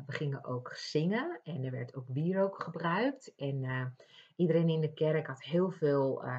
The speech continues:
eerbied en ontzag. En, ehm, alles was op gezette tijden, dus er, er werd gewoon eigenlijk een mis, ja, met een programma doorgelopen. En, eh, nou ja, ik,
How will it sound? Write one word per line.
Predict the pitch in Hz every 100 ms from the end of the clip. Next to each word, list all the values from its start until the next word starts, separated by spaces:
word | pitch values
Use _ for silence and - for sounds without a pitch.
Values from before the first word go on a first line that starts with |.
| 123
eerbied | 160 180 190 202 226 -
en | 147 127
ontzag. | 131 - - 226 262 - - _ - _ _
En, | - 147 147 143
ehm, | 139 135 131 135 147 _
alles | 196 214 170
was | 170
op | 156 -
gezette | 131 165 151 120
tijden, | - 143 175 202 214 185
dus | 143 139
er, | 135
er |
werd | 139 135 -
gewoon | 143 135
eigenlijk | 131 123 - 139 135
een | 131 131 135
mis, | 170 160 - _ _ _ _ -
ja, | 123
met | 131
een | 143
programma | - 139 139 156 196 196
doorgelopen. | 170 170 170 - 165 151 156 151 139 131 -
En, | 127 135 127
eh, | 117 135 - _
nou | - 123
ja, | - -
ik, | 139